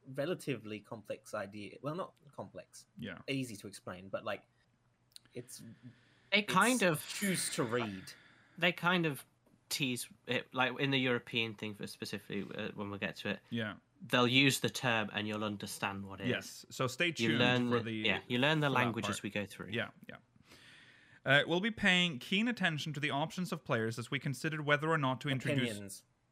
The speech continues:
Speaker 2: Huh? Did I, we're paying
Speaker 3: Mm.
Speaker 2: keen
Speaker 1: Opinions
Speaker 2: attention
Speaker 1: of
Speaker 2: to the
Speaker 1: players.
Speaker 2: opinions,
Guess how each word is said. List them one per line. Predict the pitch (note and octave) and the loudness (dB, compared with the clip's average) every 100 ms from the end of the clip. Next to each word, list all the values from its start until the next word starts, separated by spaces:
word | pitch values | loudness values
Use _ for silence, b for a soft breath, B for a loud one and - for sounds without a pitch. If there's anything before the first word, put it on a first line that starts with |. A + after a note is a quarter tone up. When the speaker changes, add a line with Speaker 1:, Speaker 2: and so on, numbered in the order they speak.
| _ _ _ _ - | _ _ _ _ -6
Speaker 2:
Huh? | B2+ F3 E3+ _ - | -2 -2 -4 _ -4
Did | A2+ | 0
I, | A2+ - - | 0 0 -10
we're | A2+ | -4
paying | C3+ D#3 | 0 0
Speaker 3:
Mm. | F2 | 0
Speaker 2:
keen | - F3+ F#3+ | 0 2 2
Speaker 1:
Opinions | B2+ | 2
Speaker 2:
attention | F3 - D#3+ | 0 0 -4
Speaker 1:
of | |
Speaker 2:
to | - D3 | -4 -2
the | C#3 | -2
Speaker 1:
players. | - - _ | -4 -12 _
Speaker 2:
opinions, | B2 - G#3 F#3 A#2 G#2+ - | -8 2 4 6 2 0 -6